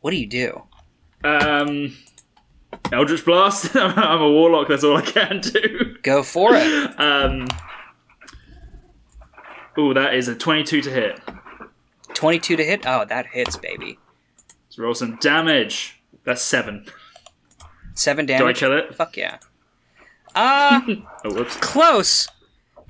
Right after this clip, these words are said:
Speaker 1: Close. Uh, on a scale of one to eighty-four,
Speaker 2: <laughs> Oh, fuck.
Speaker 1: it's a seventy-seven
Speaker 2: That's so much.
Speaker 1: now.
Speaker 2: <laughs>
Speaker 1: So, next is going to be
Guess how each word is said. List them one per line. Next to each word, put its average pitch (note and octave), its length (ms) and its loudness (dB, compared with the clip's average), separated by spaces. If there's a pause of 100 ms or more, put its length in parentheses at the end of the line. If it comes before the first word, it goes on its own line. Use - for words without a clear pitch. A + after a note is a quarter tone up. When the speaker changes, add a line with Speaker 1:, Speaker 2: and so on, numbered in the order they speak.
(120)
Speaker 1:
Close. A#3+ 560 2
Uh, D#3+ 260 2 (140)
on F3+ 140 2
a F3+ 60 -2
scale B3 420 2
of E3 140 0
one G3 320 0
to E3 180 -2
eighty-four, E3 640 -2
Speaker 2:
<laughs> D#4 40 4
Oh, B3+ 380 0
fuck. G#3+ 180 0
Speaker 1:
it's - 100 -2
a F#3+ 60 2
seventy-seven D#3 960 -4
Speaker 2:
That's G#3+ 300 -6
so E3+ 260 0
much. F#3 340 -4
Speaker 1:
now. A#2+ 340 -8 (240)
Speaker 2:
<laughs> C#4+ 380 -2 (920)
Speaker 1:
So, E3+ 460 -6 (440)
next F3 460 -4
is F3 140 -10
going E3+ 220 -12
to - 100 -20
be C#3 360 -16